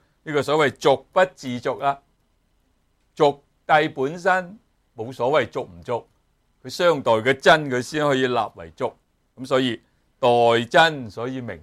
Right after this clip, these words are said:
之為俗，明唔明啊？嗯，咁所以如果從咁嚟講呢，啊，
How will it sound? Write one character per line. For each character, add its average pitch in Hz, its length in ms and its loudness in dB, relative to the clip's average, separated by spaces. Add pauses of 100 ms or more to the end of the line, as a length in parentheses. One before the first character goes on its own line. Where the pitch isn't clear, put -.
之 139 160 -12
為 98 260 -8
俗， 113 160 -6 (380)
明 90 100 -12
唔 - 0 -
明 95 80 -4
啊？ 101 160 -4 (360)
嗯， 78 140 -20 (520)
咁 131 80 -12
所 147 120 2
以 131 120 0 (120)
如 107 120 -4
果 160 80 2
從 90 240 -10
咁 117 160 -4
嚟 113 160 -2
講 113 240 -2
呢， 175 180 0 (360)
啊， 87 220 -14